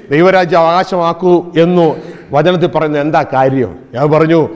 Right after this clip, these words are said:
"മറ്റൊന്നുമല്ല സഹോദരാ, നമ്മുടെ ഉള്ളിലെ പഴയ മനുഷ്യൻ, അവന് ദൈവത്തോട് ചേരാൻ ആഗ്രഹമില്ല, അവന് ലോകത്തോട് ചേരാൻ ആഗ്രഹം, അവന് ലോകത്തിൻ്റെ രീതിയിൽ പോകാൻ ആഗ്രഹം. ആ മനുഷ്യനിലാണ് സകല മനുഷ്യനും move ചെയ്യുന്നത്. അവനെ നീ തോപ്പിക്കണം, ബലം പിടിച്ച് തോപ്പിക്കണം.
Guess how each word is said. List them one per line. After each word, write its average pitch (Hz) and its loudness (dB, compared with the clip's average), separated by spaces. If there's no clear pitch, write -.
"മറ്റൊന്നുമല്ല 185 2
സഹോദരാ, 170 0
നമ്മുടെ 151 -2
ഉള്ളിലെ 156 2
പഴയ 165 0
മനുഷ്യൻ, 151 -2
അവന് 151 0
ദൈവത്തോട് 160 0
ചേരാൻ 143 0
ആഗ്രഹമില്ല, 135 0
അവന് 151 -2
ലോകത്തോട് 165 0
ചേരാൻ 147 0
ആഗ്രഹം, 135 -6
അവന് 175 0
ലോകത്തിൻ്റെ 185 0
രീതിയിൽ 170 2
പോകാൻ 165 0
ആഗ്രഹം. 156 -2
ആ 175 2
മനുഷ്യനിലാണ് 180 -2
സകല 170 -2
മനുഷ്യനും 175 -2
move 185 4
ചെയ്യുന്നത്. 165 0
അവനെ 170 -2
നീ 165 -2
തോപ്പിക്കണം, 160 -2
ബലം 180 2
പിടിച്ച് 185 -4
തോപ്പിക്കണം. 208 -2